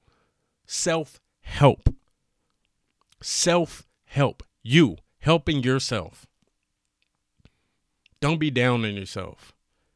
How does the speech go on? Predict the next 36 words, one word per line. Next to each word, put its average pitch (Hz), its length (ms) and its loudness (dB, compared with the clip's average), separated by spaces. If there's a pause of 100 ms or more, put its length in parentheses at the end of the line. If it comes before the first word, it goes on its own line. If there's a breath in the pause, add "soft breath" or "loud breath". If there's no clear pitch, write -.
(480)
Don't 135 200 -4
let 135 180 -2
these 123 180 -6
situations 117 760 -6
really 113 440 -8 (540)
get 123 260 -4
to - 160 -4
you 131 260 2
and 110 100 -8
have 123 280 -6
you 117 320 -4
down 127 440 -4
in 110 60 -6
the 101 100 -6
dumps 120 400 -6
all 123 160 -2
the 123 120 -4
time. 127 500 -2 (1000)
We 135 160 0
all 139 180 0
go 123 200 2
through 113 240 -4
issues. 82 640 -10 (1200)
But - 240 -8
you 143 80 -2
have 117 220 -8
to 101 100 -10
help 110 340 -6
yourself. 104 760 -8 (1500)
You 127 100 4
can 135 160 -2
get 123 220 0
help 123 220 -2
from 107 180 -12
people, 143 400 -2
definitely. 92 720 -8